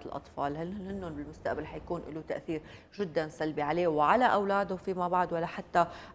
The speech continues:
المحيط اللي حيكون حواليه فيما بعد؟ رح نسأل اليوم ضيفتنا لليوم، وأكيد حتجاوبنا عليها، ونعرف اليوم كيف نحن قادرين بعد طفلنا عن كل شيء ممكن يكون سيء. وضيفتنا لليوم هي الأخصائية النفسية الاجتماعية آلاء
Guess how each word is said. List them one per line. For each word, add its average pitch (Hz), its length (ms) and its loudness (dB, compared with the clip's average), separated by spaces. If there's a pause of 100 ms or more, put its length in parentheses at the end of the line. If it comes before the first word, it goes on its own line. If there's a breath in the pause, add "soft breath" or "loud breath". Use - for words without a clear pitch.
المحيط 170 500 0
اللي 160 120 -4
حيكون 156 400 -8
حواليه 156 380 -4
فيما 151 360 -8
بعد؟ 156 260 0 (300 loud breath)
رح 180 140 -6
نسأل 175 320 -8
اليوم 151 260 -8
ضيفتنا 147 560 -8
لليوم، 143 520 -8
وأكيد - 360 -12
حتجاوبنا 147 500 -4
عليها، 147 300 -2 (260 loud breath)
ونعرف 156 260 0
اليوم 151 200 -6
كيف - 160 -16
نحن 156 200 -10
قادرين 151 520 -2 (260 loud breath)
بعد 202 280 0 (100)
طفلنا 156 300 -10
عن 143 220 -8
كل 160 100 -6
شيء 143 180 -12
ممكن 151 380 -12 (180)
يكون 156 460 -8 (120)
سيء. 120 420 -8 (260 loud breath)
وضيفتنا 143 600 0
لليوم 147 280 -6
هي 147 160 -2
الأخصائية - 680 -4
النفسية 165 580 -4 (340 loud breath)
الاجتماعية 156 1120 -4
آلاء 165 300 0